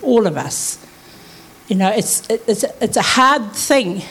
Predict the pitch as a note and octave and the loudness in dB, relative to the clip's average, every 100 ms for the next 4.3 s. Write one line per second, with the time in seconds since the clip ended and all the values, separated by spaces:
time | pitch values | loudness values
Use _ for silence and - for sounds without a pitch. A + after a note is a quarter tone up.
0 | - - - A3+ A3 - D#4 C#4 A3 - | -16 -20 -6 0 0 2 2 2 0 -2
1 | A3+ A3 G#3+ A3 G#3 - G#3 G3 G#3 G3 | 0 0 0 0 -2 -2 -2 -2 -2 -2
2 | F3+ G#3 F#3+ F3+ F#3 F3+ - - - F#3+ | -2 0 0 2 0 -2 -8 -18 -8 -2
3 | F#3+ - G#3 E3+ F#3 F3+ F3+ F3 E3 C#3+ | -2 -2 -6 -4 -2 -2 -2 0 0 -2
4 | - - | -6 -10